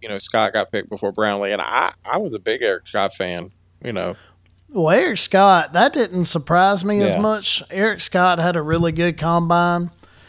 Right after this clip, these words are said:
Speaker 2: uh, and he was really, really good last season. You know, the reason why his stats didn't just jump off the screen was 'cause people quit testing him. <laughs> You know,
Speaker 1: Yeah.
Speaker 2: like, he had the big pick versus Liberty, had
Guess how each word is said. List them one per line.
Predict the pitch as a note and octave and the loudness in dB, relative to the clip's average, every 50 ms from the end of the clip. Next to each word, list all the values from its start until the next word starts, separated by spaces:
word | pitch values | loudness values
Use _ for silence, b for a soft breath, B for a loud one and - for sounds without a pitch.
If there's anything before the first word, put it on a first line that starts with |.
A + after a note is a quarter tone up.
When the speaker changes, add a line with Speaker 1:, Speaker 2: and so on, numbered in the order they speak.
| b b b b b - | b b b b b -6
Speaker 2:
uh, | E3 D#3 D#3 D#3 D3+ D3+ D3 C#3+ C#3 C3+ A#2 B B B _ _ | -2 2 2 4 4 2 2 0 -2 -4 -6 B B B _ _
and | E3 D3+ C#3+ | -10 -4 0
he | F3+ A3 | 0 2
was | G#3+ F#3+ D3 C3+ | 2 2 0 0
really, | C#3 D3 E3+ F3 F3 F3 E3+ | -2 0 2 2 4 4 2
really | D#3 E3+ F3 E3+ E3+ D#3+ | 2 2 2 2 2 0
good | D3 D3 D#3 E3 E3+ D#3+ D#3 D3+ D3 C#3+ C#3+ C#3 - - _ - | 0 0 0 2 4 4 4 2 2 -2 -4 -8 -16 -18 _ -12
last | F3 D#3 D#3 D#3 D3+ D3 C#3 - - | -6 -4 -2 0 0 -2 -2 -2 -2
season. | - D#3 D3+ D3 C3+ B2+ C3 B2 C3 C3+ - _ _ _ _ _ b b b b b b b b b b - | -2 -2 -4 -4 -6 -6 -10 -12 -16 -20 -20 _ _ _ _ _ b b b b b b b b b b -8
You | D#3+ D#3 | -6 -4
know, | D3+ D3+ D#3 D#3 | -2 0 0 0
the | D#3 D#3+ D3+ | 0 0 2
reason | D#3+ F3+ F#3+ D#3 F3 F3 | 2 2 4 4 2 0
why | E3+ E3+ D#3 | 2 2 2
his | E3 F3+ E3 - | 2 2 0 0
stats | - F3 F3 F3 F3 E3 - - | -2 0 0 0 0 0 -2 -4
didn't | E3 D#3 D#3 D#3 | -6 -6 -4 -2
just | D#3+ D#3 C3 B2 | -2 -2 -2 -4
jump | C#3+ D3+ D#3+ E3 E3 - - | -4 -2 0 0 0 2 2
off | E3+ E3 D#3+ D#3 | 2 2 2 0
the | - D3 | -4 -8
screen | - - - E3+ E3+ F3+ F3 E3+ D#3 | -8 -6 -6 -6 -4 -2 -2 -2 -4
was | C#3+ - | -4 -6
'cause | - D#3+ D3 C3+ | -6 -6 -6 -4
people | - E3 E3 D3 D#3+ D3 | -2 -2 -2 -2 -4 -8
quit | C3+ - E3+ D#3+ - - | -6 -4 -4 -4 -4 -4
testing | - E3 E3+ D#3+ - - D#3 C#3 C3+ | -4 -4 -2 -2 -4 -4 -6 -10 -10
him. | D3 D3+ C#3+ C3 C#3 - b b b b b _ _ - | -10 -10 -10 -12 -14 -14 b b b b b _ _ -20
<laughs> | - - - - - - - - | -20 -20 -20 -20 -18 -14 0 2
You | G3+ F#3+ - - F#3+ G3+ F3 | 2 2 4 4 4 4 4
know, | E3+ E3 F3 F#3 F3 | 4 4 4 4 6
Speaker 1:
Yeah. | E3+ | 6
Speaker 2:
like, | D#3+ D#3 D#3 D#3 | 4 4 2 2
he | G3 F#3+ E3+ B B B B B B B B B B | 2 0 0 B B B B B B B B B B
had | - F3 F#3 F#3 E3 | 0 2 2 2 2
the | E3 | 0
big | D3 F3 F#3 F#3+ F3 - | 2 4 4 4 2 4
pick | - F#3+ F#3+ F#3 F#3+ | 4 4 4 4 2
versus | F#3+ F#3+ F#3+ F3+ - - F3+ E3 | 2 4 4 4 2 0 -2 0
Liberty, | F3 F3+ F#3 F3 E3+ F3 F3 F3 E3+ F3 E3 | 2 4 4 4 2 2 2 4 4 4 4
had | C#3 D3+ E3+ E3+ E3 E3 E3 D#3+ | 4 4 4 4 4 4 2 0